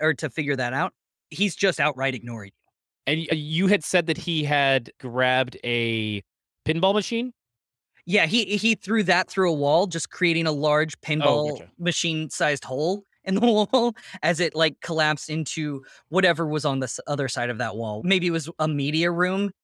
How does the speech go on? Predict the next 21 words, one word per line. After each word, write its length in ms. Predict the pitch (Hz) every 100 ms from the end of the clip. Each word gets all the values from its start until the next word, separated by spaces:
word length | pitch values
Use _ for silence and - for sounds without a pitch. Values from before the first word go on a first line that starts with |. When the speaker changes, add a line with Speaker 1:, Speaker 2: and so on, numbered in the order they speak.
| _ _
Speaker 1:
and 220 | 147 151 156
now 320 | 151 151 151 139
it, 160 | 151 - _ _ _ _ _ -
Skeleton 600 | - - 202 214 143 147
has 140 | 147
made 200 | 143 147
the 60 | 147
first 280 | 165 156 -
pinball 280 | 160 160 160
machine 280 | 147 165
television 440 | 160 160 160 160 160
combo. 420 | 185 196 131 101 _ _ _ _ _ _ _ 180
As 240 | 151 -
he 320 | - 151 147 _ _
literally 460 | 147 180 202 156 143
fused 420 | - 190 175 151
the 80 | 165
two 220 | - 151
together 560 | 139 127 147 143 135 127
in 200 | 127 131
a 280 | 127 123